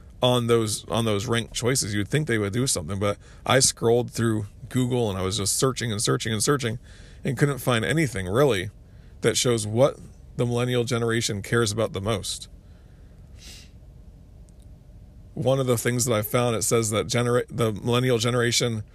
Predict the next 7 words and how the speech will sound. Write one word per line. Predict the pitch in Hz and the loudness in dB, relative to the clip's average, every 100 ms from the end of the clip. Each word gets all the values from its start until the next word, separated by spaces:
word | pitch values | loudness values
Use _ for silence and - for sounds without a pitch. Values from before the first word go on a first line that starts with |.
| - - - - | -20 -20 -16 -2
they | 120 120 | 4 4
are | 117 107 101 101 - - - - - - - - - - - - - - | 4 2 -2 -6 -16 -20 -20 -20 -20 -20 -20 -20 -20 -20 -20 -20 -20 -8
less | 117 117 135 - | 0 2 4 2
likely | 104 113 151 - 107 | 2 2 2 2 -2
to | 101 | 0
be | 98 | 0
civic-minded | 101 - 120 113 92 104 151 135 101 123 | 0 2 2 0 0 2 2 2 -2 -4